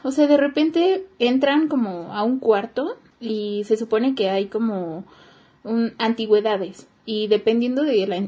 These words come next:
la antigüedad que tocas, es como al monstruo que despiertas. <laughs> Y, y ellos <laughs> tocan, por ejemplo, una, una cajita de, de música, no sé, por ahí un,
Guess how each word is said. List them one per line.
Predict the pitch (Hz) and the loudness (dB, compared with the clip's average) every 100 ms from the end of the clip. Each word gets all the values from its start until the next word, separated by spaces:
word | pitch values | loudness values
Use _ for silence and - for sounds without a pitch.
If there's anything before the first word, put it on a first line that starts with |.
| - | -2
la | 202 | 0
antigüedad | 196 196 202 202 202 208 | 0 0 2 4 2 -2
que | 233 | -6
tocas, | 233 214 226 262 453 - | -2 -2 -2 -2 -2 -2
es | 254 | -2
como | - 240 214 185 | 0 0 2 0
al | 190 202 | 0 0
monstruo | 202 214 233 226 226 | -2 -2 -2 0 2
que | 185 | 0
despiertas. | 175 - 208 196 - - - - _ - | -4 -4 0 0 -2 -12 -20 -20 _ -8
<laughs> | |
Y, | 233 - - - - - | -6 -8 -20 -20 -20 -6
y | 247 240 | 0 2
ellos | 254 262 269 311 - - | 4 6 6 4 0 -2
<laughs> | - | 2
tocan, | 262 220 226 240 233 240 - - | 4 4 4 2 2 -2 -10 -2
por | 220 214 | 4 4
ejemplo, | 240 226 233 220 | 4 2 4 4
una, | 220 220 220 233 | 2 -2 -4 -2
una | 233 226 220 214 196 | 0 0 0 -2 -2
cajita | 190 220 226 - - | -2 -4 -6 -6 -4
de, | 208 180 170 175 202 - - | -2 -2 -2 -4 -8 -12 -4
de | 202 | -2
música, | 214 233 262 269 269 240 - 226 214 220 226 220 | 0 0 2 2 0 -6 0 2 2 0 0 -2
no | 208 175 | -6 -6
sé, | 208 202 | -6 -6
por | - | -4
ahí | - 92 78 | -4 -4 -8
un, | - 208 | -8 -8